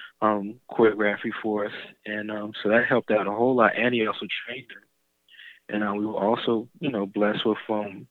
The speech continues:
have Ronnie Essett, who was a former, um,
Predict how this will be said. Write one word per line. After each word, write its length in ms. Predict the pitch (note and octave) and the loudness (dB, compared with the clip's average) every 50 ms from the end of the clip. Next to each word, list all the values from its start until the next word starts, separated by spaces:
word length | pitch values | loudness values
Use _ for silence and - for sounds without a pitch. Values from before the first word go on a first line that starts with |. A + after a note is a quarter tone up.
| _ _ _ _ _ _ - - - | _ _ _ _ _ _ -18 -4 0
have 280 | B2 A2+ G#2+ G2+ G2+ | 2 2 2 2 2
Ronnie 280 | A2 A2+ A2+ A2+ A2 G2+ | 4 4 4 4 2 4
Essett, 440 | - A#2 B2+ - - - A#2 A2 - - - - - - - - - - - - _ _ | 4 4 4 4 2 -2 -2 -2 -4 -8 -18 -18 -16 -16 -16 -18 -18 -20 -20 -20 _ _
who 60 | - | -8
was 140 | A#2+ A2+ G#2 | -6 -6 -6
a 80 | G#2+ - - - | -6 -6 -6 -4
former, 480 | - A2+ A2+ A2+ A2 A2+ A2+ A2 G2 F#2 | 0 0 2 2 2 2 0 0 0 0
um, 360 | A2 A2 G#2+ G#2 G2+ A2 B2 | -2 -4 -4 -4 -6 -10 -14